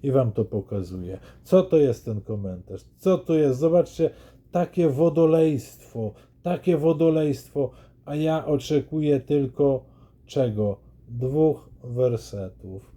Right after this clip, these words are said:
A tutaj takie elaboraty, które pokazują tylko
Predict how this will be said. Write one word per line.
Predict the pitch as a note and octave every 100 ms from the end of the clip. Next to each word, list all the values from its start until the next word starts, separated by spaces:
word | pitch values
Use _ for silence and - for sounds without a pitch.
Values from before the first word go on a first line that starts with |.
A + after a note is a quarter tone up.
| - - - - - - - - - - -
A | G#2+
tutaj | E3 D3 D#3+
takie | C3+ D#3 C3+ D3 D3+
elaboraty, | D3 C#3+ C#3+ C#3+ C#3 C3 A#2 - - - - _ _ - - - - - - - - - -
które | - C3+ B2+
pokazują | B2+ A#2+ B2 B2+ C3 G#2+
tylko | C3 A2+ B2